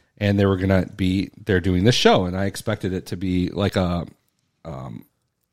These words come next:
you know, bluegrassy type of music, and, but they played, like, Mozart. Was it Mozart? Uh, one of the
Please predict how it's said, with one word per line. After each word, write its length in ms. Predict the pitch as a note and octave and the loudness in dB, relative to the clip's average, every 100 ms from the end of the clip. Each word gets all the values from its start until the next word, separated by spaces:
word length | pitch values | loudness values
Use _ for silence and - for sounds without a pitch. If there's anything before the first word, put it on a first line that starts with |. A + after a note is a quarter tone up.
| _ _ _ _ _ _ | _ _ _ _ _ _
you 80 | F#3+ | 2
know, 300 | A2 F#2 - _ _ _ _ | 4 4 -4 _ _ _ _
bluegrassy 640 | A#2+ A2+ F#2+ D#2+ D#2+ F#2 | 4 4 4 0 -2 -10
type 220 | - F2+ D#2+ | -10 -10 -10
of 120 | D#2 | -8
music, 420 | E2 D2 D2+ - _ - - - _ - | -6 -6 -8 -12 _ -20 -20 -20 _ 0
and, 220 | A#2 G#2 | 2 4
but 140 | A#2 | 2
they 100 | B2 | 2
played, 400 | A2+ - C3 C3 | -2 0 0 2
like, 380 | A2+ G2 - - | 2 0 -4 -12
Mozart. 840 | G#2 G2 G2+ A2+ - G#2 G2+ - _ _ G#2 | -6 2 2 2 0 0 -2 -6 _ _ -12
Was 120 | F#2+ | -10
it 100 | F#2 | -10
Mozart? 580 | - F#2+ F#2+ G#2+ G2 - | -10 -8 -6 -4 -4 -6
Uh, 400 | - - - - - _ _ | -12 -14 -16 -18 -18 _ _
one 240 | - A2 C3 | -8 2 4
of 140 | B2+ | 4
the 200 | A2 F#2+ | 0 -4